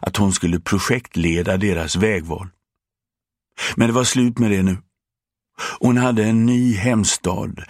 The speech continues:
en ny bostad, ny partner och ett nytt jobb inom polisen. För även om hon velat göra slut med sitt förflutna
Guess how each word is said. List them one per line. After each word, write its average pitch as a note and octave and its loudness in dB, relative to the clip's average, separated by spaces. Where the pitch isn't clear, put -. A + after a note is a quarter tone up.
en A2 2
ny C3 2
bostad, F#2+ 0
ny B2 2
partner F#2+ -2
och - -2
ett G2+ -2
nytt A#2 0
jobb F#2+ 2
inom G2 2
polisen. G2+ -2
För - 0
även C#3 4
om C3+ 4
hon B2+ 4
velat A2 2
göra A2 2
slut A2 0
med F#2+ 2
sitt F#2+ 0
förflutna E2+ -2